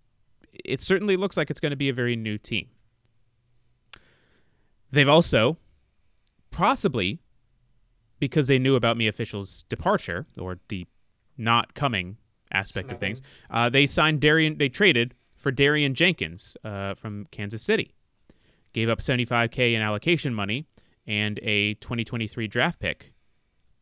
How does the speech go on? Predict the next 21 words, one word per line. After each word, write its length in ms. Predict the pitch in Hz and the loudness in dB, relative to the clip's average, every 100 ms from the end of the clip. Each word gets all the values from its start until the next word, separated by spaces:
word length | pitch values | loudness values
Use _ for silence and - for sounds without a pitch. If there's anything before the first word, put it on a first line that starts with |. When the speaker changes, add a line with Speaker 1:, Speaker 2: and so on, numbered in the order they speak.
| _ - | _ -10
Speaker 1:
But 480 | 90 87 90 92 - - | -6 -4 -2 -2 -4 -2
they 160 | 110 | -2
get 260 | 110 110 113 | 0 0 2
a 180 | 120 120 | 0 0
player 440 | 147 175 139 156 | 0 2 4 2
who, 400 | 139 151 143 147 - _ _ | 2 4 4 0 -6 _ _
guess 240 | - 127 - | 0 0 2
what, 280 | 196 147 - _ _ _ _ _ _ _ _ - | 4 4 2 _ _ _ _ _ _ _ _ -6
played 220 | 104 117 | -2 0
for 80 | 127 | 2
U 180 | 117 143 | 4 4
C 240 | - 147 | 4 4
L 180 | 143 151 | 6 8
A 340 | 151 120 123 _ _ _ | 8 6 4 _ _ _
under 240 | 98 113 117 | -4 0 2
Amanda 280 | 123 131 | 2 2
Cromwell. 440 | 139 160 196 85 - _ _ _ _ _ _ _ _ | 2 0 0 -2 -8 _ _ _ _ _ _ _ _
So 200 | - 98 | -10 -8
Jenkins, 600 | 101 147 165 202 165 - - | 2 2 4 0 0 -4 -4
a 100 | 127 | -2
forward, 460 | 185 190 185 175 | 0 2 4 2